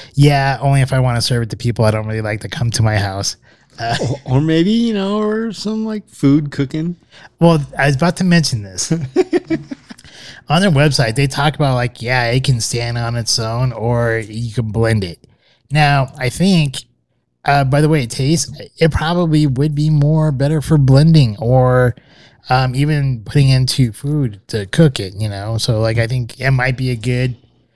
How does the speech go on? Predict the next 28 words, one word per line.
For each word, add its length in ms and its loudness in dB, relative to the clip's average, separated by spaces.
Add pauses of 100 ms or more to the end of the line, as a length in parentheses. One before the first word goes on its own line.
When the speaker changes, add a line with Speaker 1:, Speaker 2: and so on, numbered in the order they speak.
(320)
Speaker 1:
a 80 0
good 220 0
Scotch 400 -4
whiskey 300 0
if 100 -4
I 80 -2
don't 100 -2
wanna 160 -6
spend 240 -6
a 40 -12
ton 140 -6
of 60 0
money 200 2
to 60 -2
make 280 -4
the, 300 -2
uh, 300 -4 (600)
the 100 -2
Scotch, 600 -2
uh, 240 -6
Sloppy 340 -6
Joes 460 -6
or 420 -10
something 300 -8
like 180 -14
that. 300 -14 (1400)
But, 280 2
um, 540 -4